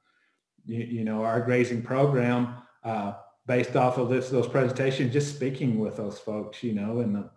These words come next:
in, in the hallways and learning from what they're doing. And, you know, and I know other states have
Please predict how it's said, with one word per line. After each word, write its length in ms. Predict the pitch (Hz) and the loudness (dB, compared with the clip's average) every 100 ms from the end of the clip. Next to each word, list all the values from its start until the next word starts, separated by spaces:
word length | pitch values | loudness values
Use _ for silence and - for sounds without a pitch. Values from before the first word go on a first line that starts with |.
| _ | _
in, 180 | - 117 | -8 -8
in 160 | 117 113 | -4 -6
the 60 | 110 | -4
hallways 680 | 117 120 120 113 110 104 110 | -2 0 2 2 0 -2 -4
and 140 | 104 | -4
learning 240 | 110 113 | -4 -6
from 180 | 104 120 | -6 -6
what 180 | 110 98 | -6 -8
they're 120 | 95 | -12
doing. 360 | 90 104 107 92 _ _ _ _ _ - 139 | -10 -10 -12 -16 _ _ _ _ _ -20 -14
And, 200 | 113 110 | -8 -6
you 140 | 131 127 | -2 2
know, 140 | 123 | 4
and 120 | 123 | 4
I 80 | 131 | 4
know 140 | 143 143 | 4 6
other 300 | 139 151 127 | 6 4 2
states 420 | - 143 143 - | 4 6 4 2
have 420 | 139 131 127 - | -2 0 -2 -6